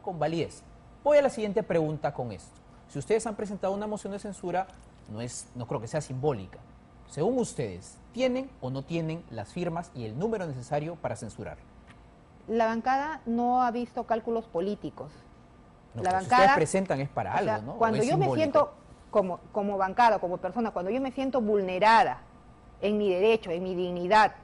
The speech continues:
Speaker 2: o cuando me hacen una denuncia que es falsa, yo tengo todo el derecho de presentar una denuncia, una moción, para que me demuestren si verdaderamente yo tengo,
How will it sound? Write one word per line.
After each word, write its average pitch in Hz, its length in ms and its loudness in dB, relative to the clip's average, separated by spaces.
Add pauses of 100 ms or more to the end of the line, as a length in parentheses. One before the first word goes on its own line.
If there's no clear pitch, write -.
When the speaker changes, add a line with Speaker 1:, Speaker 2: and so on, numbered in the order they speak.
(400)
Speaker 2:
o 165 100 -2
cuando 185 220 0
me 226 100 2
hacen 254 180 0
una 254 140 2
denuncia 226 420 2
que 233 80 0
es 226 100 -2
falsa, 247 440 4 (100)
yo 240 160 2
tengo 247 280 -2
todo 277 240 0
el 285 120 0
derecho 240 380 0 (240)
de 202 120 4
presentar 202 760 0
una 240 220 2
denuncia, 254 440 -2
una 254 120 0
moción, 247 440 -4
para 202 160 2
que 196 100 -4
me 190 140 -6
demuestren 320 440 -2
si - 80 -6
verdaderamente 240 800 -2 (480)
yo 262 420 6
tengo, 262 600 4